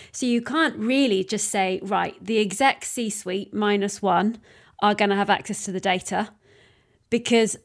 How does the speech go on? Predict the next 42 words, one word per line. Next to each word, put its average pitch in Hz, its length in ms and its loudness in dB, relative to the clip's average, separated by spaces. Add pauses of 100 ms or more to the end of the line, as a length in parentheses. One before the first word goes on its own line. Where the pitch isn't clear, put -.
their 220 680 4
expertise 202 640 -2
is 208 100 -8
going 214 220 0
to 208 100 -6
be 208 160 2
in 202 120 2
their 202 200 4
field, 196 440 -2
right? 196 280 2
They're 214 160 0
gonna 208 220 0
be 202 140 -2
focused 196 440 -4
on 190 300 0
the, 185 380 2
the 202 80 0
strategy, 240 500 0
the 185 100 -6
vision, 202 340 0
where 196 120 2
they're 196 100 -2
going 226 320 0
to. 190 280 -6 (440)
But 233 220 2
then 226 480 0
the 220 420 2
lower 233 220 4
levels 226 380 2
of 190 100 -8
management 196 560 -2
really 226 320 2
need 185 160 0
to - 60 -8
have 196 100 -2
access 190 300 -6
to 196 100 -8
data 202 320 -2
if 190 140 -6
they're 202 100 -4
going 196 280 -2
to 190 260 -4